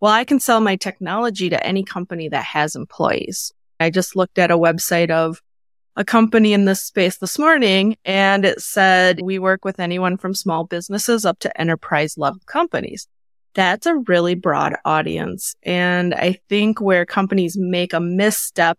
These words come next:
in building out a brand is they're looking at it saying, "The broader the audience, the better, because that means we can sell to more companies." The reality is it's a really crowded market.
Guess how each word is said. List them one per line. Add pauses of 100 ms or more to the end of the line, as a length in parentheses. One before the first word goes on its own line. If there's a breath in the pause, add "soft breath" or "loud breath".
in
building
out
a
brand (500)
is
they're
looking
at
it
saying,
"The
broader
the
audience,
the
better,
because
that
means
we
can
sell
to
more
companies." (220)
The
reality
is (340)
it's
a
really
crowded
market.